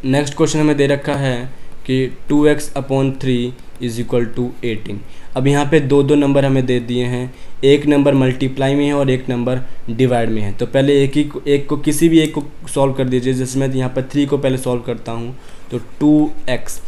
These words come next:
एक्स के साथ जो थ्री है वो divide में बैठा हुआ है, इसका मतलब उधर जाके वो चीज़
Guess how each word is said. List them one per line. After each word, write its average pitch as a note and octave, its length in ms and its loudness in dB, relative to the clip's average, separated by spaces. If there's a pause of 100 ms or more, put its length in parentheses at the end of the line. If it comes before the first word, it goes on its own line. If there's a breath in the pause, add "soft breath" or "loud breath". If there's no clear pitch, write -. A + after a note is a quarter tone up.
(280 loud breath)
एक्स D#3 220 0
के F#3 140 2
साथ D#3+ 260 2
जो D#3 140 0
थ्री D#3+ 280 4
है D3 120 2
वो D3+ 140 2
divide C3 400 2
में D3+ 160 2
बैठा C3 280 0
हुआ A#2+ 200 -2
है, A#2+ 140 -6 (260 loud breath)
इसका C3 240 0
मतलब C3 240 2
उधर C3 200 2
जाके B2 300 -2
वो B2 80 0
चीज़ B2 240 -4